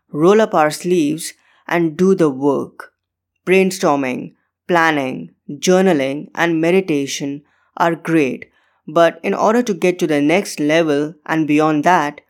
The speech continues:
we must get out in the world and engage physically. We must take action right away to make the best use of our time,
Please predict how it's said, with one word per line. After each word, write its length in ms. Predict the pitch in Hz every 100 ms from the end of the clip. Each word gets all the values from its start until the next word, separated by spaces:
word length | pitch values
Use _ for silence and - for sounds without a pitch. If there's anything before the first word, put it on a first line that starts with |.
| _ _ _
we 80 | 180
must 240 | 202 208 -
get 160 | 233
out 160 | 240 214
in 140 | 196
the 120 | 160
world 460 | 143 170 160 147 156 _ -
and 160 | 160
engage 640 | - 165 165 180 165 160 - _
physically. 920 | - - 160 151 - 131 135 143 - _ _ _ _ _ _
We 60 | 180
must 220 | 208 202
take 260 | 254 254 -
action 640 | - 190 190 - 151 156 - -
right 400 | 143 143 175 190
away 460 | 160 135 127 139 - _ _ _
to 80 | 180
make 180 | 196 185
the 80 |
best 420 | 165 156 226 226 -
use 320 | 165 156 156
of 220 | 160 156
our 140 | 147 135
time, 560 | - 151 151 175 214